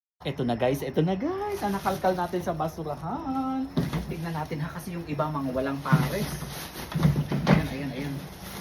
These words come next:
Ay, wow, wow, wow. Hala, ang dami nito, dear. Hala, ang dami talaga, oh. Hmm, ito walang pares. Ay, ito,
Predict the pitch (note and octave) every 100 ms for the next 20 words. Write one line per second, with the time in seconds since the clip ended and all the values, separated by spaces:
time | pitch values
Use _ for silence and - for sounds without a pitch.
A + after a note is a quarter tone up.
0 | - - - - - - - - - A3
1 | F3+ G#3 G3 F3 G3+ E3+ F3+ F#3 D3 E3+
2 | - - - - - - - C#3+ D#3 D#3+
3 | D3 D3 D3+ D#3 D3+ D3 C#3 D3 C3+ D3
4 | C#3+ C#3+ - - - - - - F#3+ A#3+
5 | C#4+ F#4+ B3+ A3 A3+ A3+ A#3 A#3 G#3+ G#3+
6 | G#3 A3 F#3 A#3 B3+ - - - - G#3+
7 | G#3+ G3 G#3 G3+ F#3 E3 F3+ F3 F#3 -
8 | - - - - - G3+ G3